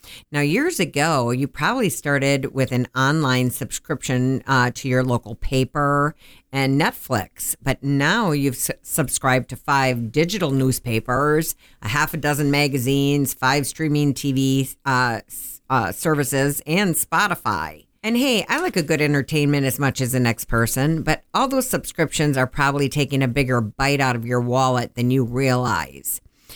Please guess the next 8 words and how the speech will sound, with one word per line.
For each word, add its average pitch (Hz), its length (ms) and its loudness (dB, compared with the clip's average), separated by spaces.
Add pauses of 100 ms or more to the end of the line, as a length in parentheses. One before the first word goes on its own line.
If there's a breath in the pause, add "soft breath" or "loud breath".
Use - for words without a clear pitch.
(160 loud breath)
Sit - 320 -2
down 254 280 0
at 202 140 -4
the - 40 -10
table - 760 -2
and 139 160 2
write 147 280 2
down 143 500 2